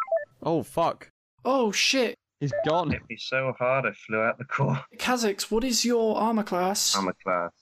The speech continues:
Speaker 3: which is fourteen.
Speaker 2: Oh, okay. You know what? He rolled a fourteen. I'm gonna go ahead and say that you, um, just barely were able to duck out the way and, and
Speaker 1: Whoa.
Speaker 2: his arrow missed. Just barely, like, off the,
Speaker 3: Hail 'em out.
Speaker 2: off the cusp.
Speaker 1: Nice.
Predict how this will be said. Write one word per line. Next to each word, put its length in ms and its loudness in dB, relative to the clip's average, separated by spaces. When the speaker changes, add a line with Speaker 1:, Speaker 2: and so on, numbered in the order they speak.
Speaker 3:
which 240 -8
is 160 -2
fourteen. 500 -2
Speaker 2:
Oh, 560 2
okay. 380 0
You 240 2
know 140 4
what? 360 2
He 160 0
rolled 300 0
a 40 2
fourteen. 760 0
I'm 240 2
gonna 180 2
go 180 0
ahead 220 2
and 180 2
say 300 2
that 200 0
you, 640 2
um, 540 0
just 520 -4
barely 500 2
were 220 2
able 240 2
to 120 -4
duck 280 -2
out 160 0
the 80 0
way 260 2
and, 180 0
and 240 0
Speaker 1:
Whoa. 200 4
Speaker 2:
his 120 0
arrow 240 2
missed. 380 -2
Just 300 -2
barely, 440 0
like, 240 -2
off 140 -2
the, 60 -2
Speaker 3:
Hail 240 0
'em 100 0
out. 260 2
Speaker 2:
off 200 -2
the 80 0
cusp. 500 -4
Speaker 1:
Nice. 480 -2